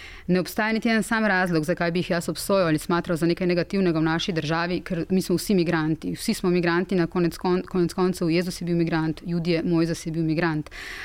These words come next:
Em, kako je, Matej, eh, misliš, da možno, eh, vem, da so to naivna vprašanja, pa jih, eh, zavestno zastavljam kot naivna, eh, da večina ljudi,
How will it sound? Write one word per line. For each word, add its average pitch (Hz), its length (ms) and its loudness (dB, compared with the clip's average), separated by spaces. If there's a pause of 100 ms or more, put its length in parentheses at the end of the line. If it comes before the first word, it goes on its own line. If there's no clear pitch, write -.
(140)
Em, 160 500 2 (160)
kako 196 300 0
je, 262 60 2
Matej, 233 280 0
eh, 180 200 0
misliš, 185 420 0
da 180 80 2
možno, 175 600 2 (680)
eh, - 80 -2
vem, 190 160 0
da 175 80 -2
so - 120 -8
to 180 160 -2
naivna 175 320 2
vprašanja, 165 640 -2 (240)
pa 175 140 -4
jih, 156 300 -4
eh, - 120 -6
zavestno 160 640 -2
zastavljam 165 540 -4
kot - 180 -8
naivna, 175 420 2
eh, - 420 -14 (300)
da 170 140 2
večina 226 360 0
ljudi, 180 640 0